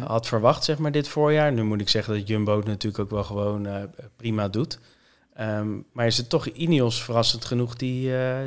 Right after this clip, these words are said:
die de knikkers, eh, uitdeelt of, eh, opraapt. Dus, eh, nou ja, leuk om te zien. Ehm, gaan we hem doorpakken naar Parijs-Roubaix?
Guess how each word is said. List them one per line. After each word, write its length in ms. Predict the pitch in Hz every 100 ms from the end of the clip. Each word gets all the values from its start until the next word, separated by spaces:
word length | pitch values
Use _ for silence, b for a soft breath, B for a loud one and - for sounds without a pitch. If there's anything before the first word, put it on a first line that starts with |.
| 131
die 140 | 131
de 80 | 127
knikkers, 540 | - 151 151 110 -
eh, 380 | 110 107 104 101 117
uitdeelt 600 | - 113 107 110 - - b b _
of, 220 | 117 -
eh, 220 | 110 104 95
opraapt. 560 | 120 117 110 127 - -
Dus, 280 | - 117 -
eh, 80 | 120 117 120
nou 220 | 123 127 104
ja, 80 |
leuk 240 | 101 127 127
om 100 | 127
te 100 | 120
zien. 300 | 110 160 - _ B B B B B B B B B
Ehm, 300 | 185 202 208 -
gaan 180 | 214
we 60 | 208
hem 100 | 202
doorpakken 460 | 220 226 220 208 185
naar 120 | 180
Parijs-Roubaix? 680 | 185 175 156 156 156 240